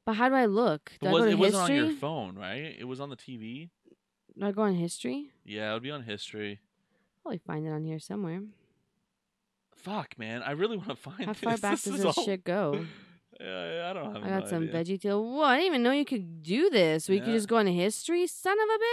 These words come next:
Speaker 1: bitch! This is so
Speaker 2: I'll
Speaker 1: cool.
Speaker 2: eat until I'm dead. My three thousand pound family. Wait, we have a fucking biography about us?
Speaker 1: Uh,
Speaker 2: Look at this guy.
Speaker 1: <laughs> Dennis, we're not gonna want to. <laughs> I think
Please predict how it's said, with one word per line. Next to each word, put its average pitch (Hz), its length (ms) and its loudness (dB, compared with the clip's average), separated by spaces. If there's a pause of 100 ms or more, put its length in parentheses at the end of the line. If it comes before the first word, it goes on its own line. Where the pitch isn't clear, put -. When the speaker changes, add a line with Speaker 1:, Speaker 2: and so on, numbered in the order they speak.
(120)
Speaker 1:
bitch! - 160 -8
This 370 140 -2
is 415 120 0
so - 160 0
Speaker 2:
I'll - 180 4
Speaker 1:
cool. 403 40 4
Speaker 2:
eat 403 160 6
until 214 320 4
I'm 113 140 -4
dead. 110 240 -2
My 120 180 -2
three 135 420 -10
thousand 147 500 -2
pound 127 340 -8
family. 135 600 -10
Wait, 135 300 -8
we 117 120 -10
have 151 140 -4
a 135 100 -6 (200)
fucking 117 280 -10
biography 110 560 -10
about 156 260 -6
us? 190 280 -8
Speaker 1:
Uh, 226 720 4 (240)
Speaker 2:
Look 277 100 2
at 339 60 4
this 220 140 0
guy. 117 320 2 (320)
Speaker 1:
<laughs> - 340 -14
Dennis, 220 320 6
we're 214 160 6
not 233 40 4
gonna 214 160 6
want 208 300 4
to. 220 140 2
<laughs> 226 920 -4 (1080)
I 220 120 2
think - 0 -